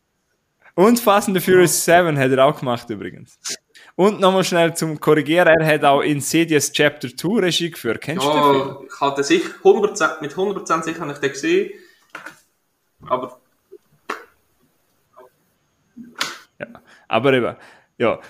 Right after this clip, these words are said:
Speaker 1: Der James Wan hat einen neuen Film rausgebracht. Das sollten jetzt deine Ohren gespitzt sein, Milo. Ähm, und wir sind ja überhaupt nicht aktuell. Also jetzt sind wir am vierundzwanzigsten September und jetzt ist er nicht mehr im Kino, aber ich habe den vor,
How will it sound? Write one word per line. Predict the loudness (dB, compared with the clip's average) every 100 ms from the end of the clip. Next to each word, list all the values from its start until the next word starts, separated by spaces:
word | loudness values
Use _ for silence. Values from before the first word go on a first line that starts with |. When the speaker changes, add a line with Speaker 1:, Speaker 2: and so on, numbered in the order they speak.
| 0
Speaker 1:
Der | 4 4 4
James | 4 2 2 2
Wan | 2
hat | 2
einen | 2
neuen | 2 2
Film | 2 0 0 -6 _ _ -20 -8 -4
rausgebracht. | -2 -2 -2 -2 -2
Das | -2
sollten | -2 -4
jetzt | -6 -4
deine | -4 -2
Ohren | 2 2 2
gespitzt | -2 -6 -6 -6 -12 -14
sein, | -16 -20 _ _ _ -20 -18 -14
Milo. | -12 -12 -14 _ _ _ _ -20 -20 -4
Ähm, | 2 4 2 -2 -14 _ _ -4
und | -2 -2 -4 -16 -8
wir | -4
sind | -4 -4
ja | -4
überhaupt | -2 0 0 0
nicht | 0
aktuell. | 0 -2 -2 0 2 0
Also | -2
jetzt | -2
sind | -2
wir | -2
am | -2
vierundzwanzigsten | -2 -2 -2 0 0 -2 -8 -4
September | -4 -2 -2 -2 -4 -6
und | -6
jetzt | -8 -10
ist | -8
er |
nicht | -4
mehr | -4
im | -4
Kino, | -4 -2 -2
aber | 0
ich | 0
habe | 0 -2
den | -4
vor, | -2 0